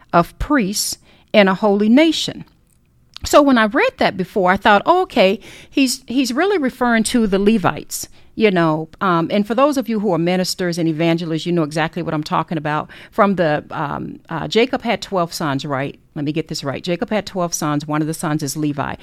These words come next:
So from Levi, um, the, the tribe of the Levites, you know, the, that's where the priest, the priesthood, at least in the Bible, came from, from the Levites, if that makes any sense, from, um, uh, one of Jacob's twelve sons called Levi.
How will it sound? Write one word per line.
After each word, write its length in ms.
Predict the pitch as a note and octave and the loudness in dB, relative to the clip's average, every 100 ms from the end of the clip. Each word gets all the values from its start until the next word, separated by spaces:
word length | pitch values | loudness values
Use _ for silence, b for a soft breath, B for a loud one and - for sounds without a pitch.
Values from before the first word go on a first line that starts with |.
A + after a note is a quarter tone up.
| B | B
So 200 | - A3 | -2 0
from 260 | F#3+ F#3+ F#3 | 0 -2 0
Levi, 600 | B3+ E4+ C4 E3+ D3 D#3 - b b - | 4 4 2 0 -2 -4 -10 b b -2
um, 400 | E3 D3 D3 - | 0 2 0 0
the, 140 | E3 | -4
the 160 | D#3 E3 | -4 -4
tribe 360 | B3 G3+ F#3+ | 0 0 0
of 120 | F#3+ | -2
the 80 | D#3+ | -2
Levites, 680 | D#3+ G3 G#3+ F3 C3+ - - | -2 -2 -2 -4 -4 -8 -4
you 140 | F3 | 0
know, 160 | D#3+ D#3 | 0 -2
the, 120 | D3+ | -4
that's 280 | - F3+ - | -4 -6 -2
where 100 | A#3+ | -4
the 80 | F3+ | -4
priest, 440 | - A3 G#3 - | -4 -4 -4 -6
the 60 | F3+ | -10
priesthood, 680 | - A#3+ G#3+ - G3+ D#3+ - _ | -4 -2 -2 -4 -2 -2 -4 _
at 80 | F3 | -4
least 240 | F#3 F#3+ | -2 -2
in 80 | G3 | -2
the 80 | D#3+ | -2
Bible, 320 | D3+ D#3+ D3+ | 0 -2 -2
came 320 | D3+ F#3 D3 | -6 -2 -2
from, 300 | D3+ - D#3 | -2 -6 -10
from 220 | D3+ E3 D#3 | -4 0 0
the 60 | |
Levites, 540 | D#3 D#3+ D3+ - - D#3 | 0 -2 -2 -6 -8 -8
if 80 | |
that 160 | D#3 D3+ | -4 -4
makes 220 | D#3 - | -4 -4
any 160 | D3 C#3+ | -4 -4
sense, 320 | - - - B B - | -8 -10 -14 B B -10
from, 400 | - D3+ D3+ - | 0 2 2 0
um, 420 | D3 D3 D3+ D3 | -4 -6 -6 -8
uh, 280 | - D3+ C#3+ | -10 -10 -8
one 260 | D3 D#3 E3 | -4 -2 0
of 80 | D3+ | 0
Jacob's 340 | D#3+ E3 - | -2 -2 -8
twelve 260 | - D#3 - | -6 -6 -4
sons 300 | E3 D3 D3 | -4 -4 -4
called 240 | F3 C#3 | -6 -4
Levi. 440 | D3+ D3+ C3+ - | -4 -4 -6 -8